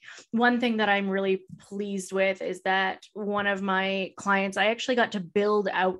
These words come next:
a program. I was given free rein to step back and go, "Here's what I think is going to work." And to work with a team that not only trusts me, but is cheering me on and figuring out how I need to be supported and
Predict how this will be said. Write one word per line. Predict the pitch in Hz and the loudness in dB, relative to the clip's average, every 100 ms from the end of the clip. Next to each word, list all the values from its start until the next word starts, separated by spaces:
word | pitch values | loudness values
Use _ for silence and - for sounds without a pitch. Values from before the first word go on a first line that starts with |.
| - | -8
a | |
program. | 175 - 185 180 160 147 196 - - - - _ 214 | -10 -8 -10 -8 -8 -8 -12 -16 -20 -20 -20 _ 4
I | 233 247 | 6 8
was | 240 196 | 6 6
given | 214 208 202 | 0 0 -4
free | 196 208 196 | -6 -4 0
rein | 190 185 190 185 - | 0 -2 -4 -8 -6
to | 190 185 185 185 | -2 2 2 0
step | - 220 185 | -2 0 2
back | 190 185 185 | 2 0 -2
and | 185 | -4
go, | 185 | -4
"Here's | 277 311 | -2 0
what | 320 | 4
I | 220 202 | 4 4
think | 202 190 180 | 0 -10 -8
is | 180 | -10
going | 170 175 175 | -10 -12 -12
to | 175 | -14
work." | 180 - - _ _ | -10 -10 -10 _ _
And | 196 190 185 180 180 - - - _ | -4 -2 0 -2 -6 -16 -20 -20 _
to | - 233 214 | -6 -2 0
work | 220 220 220 | 0 0 -2
with | 202 | -2
a | 196 | -2
team | - 196 196 | -4 -4 -4
that | 190 190 190 - | 0 2 0 -2
not | 175 180 | -6 -4
only | 185 185 | -6 -8
trusts | - - - 233 - - | -10 -6 -2 -2 -4 -2
me, | 269 330 370 294 | 2 4 2 0
but | 214 202 196 - - | 2 4 2 -2 -8
is | 220 196 | -4 -4
cheering | - - 202 202 202 | -4 -4 -2 0 0
me | 196 | 0
on | 185 202 254 262 | 0 2 4 4
and | 196 190 | 0 -2
figuring | 190 185 185 185 | -6 -2 -2 0
out | 180 | -2
how | 185 190 - | -2 -2 -2
I | - 208 226 247 | -2 0 0 -2
need | 269 254 | -2 -4
to | 269 | -4
be | 269 | -6
supported | 262 285 294 269 269 269 | -4 -6 2 4 6 6
and | 202 180 | 4 -4